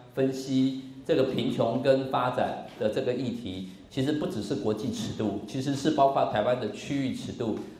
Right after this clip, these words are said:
都有类似这样的问题。那在场大概有两三百个同学嘛，吼，我可以问一下，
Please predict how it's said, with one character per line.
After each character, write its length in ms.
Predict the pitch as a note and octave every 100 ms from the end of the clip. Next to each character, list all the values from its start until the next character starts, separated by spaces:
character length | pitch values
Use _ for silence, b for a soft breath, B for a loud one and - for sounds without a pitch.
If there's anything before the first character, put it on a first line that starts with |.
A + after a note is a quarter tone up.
| -
都 80 | C#3
有 140 | G#2
类 220 | C3 A#2+
似 240 | A2+ B2 A2
这 100 | A#2
样 180 | G2
的 80 | F2+
问 160 | F#2+ G2+ G2
题。 100 | - - - B B B B
那 420 | E3 C3+ B2 B2
在 180 | D#3 D#3
场 220 | A#2+ A2+
大 80 | D#3
概 160 | D#3 B2+
有 260 | G#2 F#2+
两 300 | G2+ G2 F#2+
三 280 | F#2+ - G2
百 200 | A2+ -
个 160 | F#2 F#2 -
同 200 | - B2
学 180 | - G2
嘛， 180 | F#2+
吼， 300 | F#2 F#2+ F#2+ - -
我 180 | B2+ A#2+
可 140 | D#3+
以 140 | D#3+ C#3
问 220 | D#3+ C#3+
一 40 |
下， 360 | C3 D#3 B2+ -